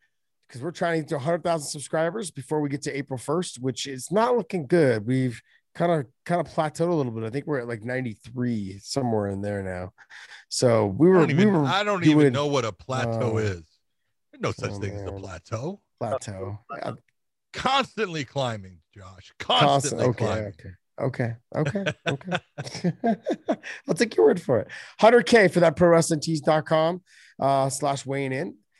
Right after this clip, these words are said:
Speaker 1: Hundred K is the promo code. Check that out. We've got a plethora of shirts.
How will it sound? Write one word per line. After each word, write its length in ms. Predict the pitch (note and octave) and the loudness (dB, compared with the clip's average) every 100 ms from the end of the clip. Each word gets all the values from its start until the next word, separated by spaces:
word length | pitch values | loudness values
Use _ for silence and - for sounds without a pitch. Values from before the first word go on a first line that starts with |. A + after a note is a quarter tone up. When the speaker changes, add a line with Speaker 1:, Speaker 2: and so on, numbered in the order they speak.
| _ _ | _ _
Speaker 1:
Hundred 260 | E3 E3 | 0 0
K 220 | D#3+ E3+ E3 | 0 0 0
is 100 | C3+ | -2
the 80 | |
promo 400 | C#3+ E3 D#3 D#3 | -2 -2 -2 -4
code. 320 | - E3 G3+ - | -2 -2 -2 -6
Check 200 | E3 - | -8 -4
that 120 | D#3 | -2
out. 140 | F3 | -2
We've 100 | D3+ | -2
got 140 | C#3 B2+ | -2 -4
a 100 | A2 | -8
plethora 560 | - - C#3 C#3 C3+ C#3+ | -8 -6 -4 -4 -4 -4
of 100 | C3 | -6
shirts. 440 | - D#3 F3+ - | -8 -8 -8 -12